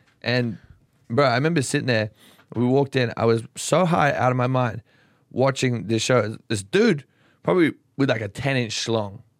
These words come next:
just, like, fully putting in work on this poor lady. Like, she was, I don't know how she was, was surviving, but he was, like, looking in the crowd, like, pointing at people and, like, winking. I was with this girl at the time. He winked at her. I was like,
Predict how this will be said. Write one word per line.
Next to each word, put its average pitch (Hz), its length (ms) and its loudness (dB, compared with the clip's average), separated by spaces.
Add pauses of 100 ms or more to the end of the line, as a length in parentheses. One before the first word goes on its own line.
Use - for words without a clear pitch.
(160)
just, 123 240 0
like, 107 200 0
fully 135 540 2 (420)
putting - 220 0
in 110 180 -2
work 113 340 2 (120)
on 110 120 -4
this 104 260 -8 (580)
poor 156 260 2
lady. 110 320 -2
Like, 104 140 -8
she - 160 -2
was, 104 240 -2 (640)
I 123 60 0
don't 120 100 0
know 110 100 -2
how 107 200 -2
she 104 180 -8
was, 104 140 -8 (140)
was 104 180 -10
surviving, 101 540 -2 (300)
but 117 100 0
he 139 60 4
was, 151 120 4
like, 113 120 2
looking 127 260 0
in 123 60 0
the 113 80 -4
crowd, 113 260 2
like, 107 140 -4
pointing 117 340 -2
at 107 120 -4
people 113 360 -2 (300)
and, 110 80 -4
like, 104 140 0
winking. 120 580 -4
I 120 100 -4
was 117 200 0
with 110 140 -4
this 107 120 -6
girl 110 220 -2
at 107 60 -6
the - 20 -8
time. 120 140 0
He 110 40 -2
winked 117 300 -4
at 110 80 -6
her. 110 280 2
I 107 40 -4
was 117 120 -4
like, 107 120 -6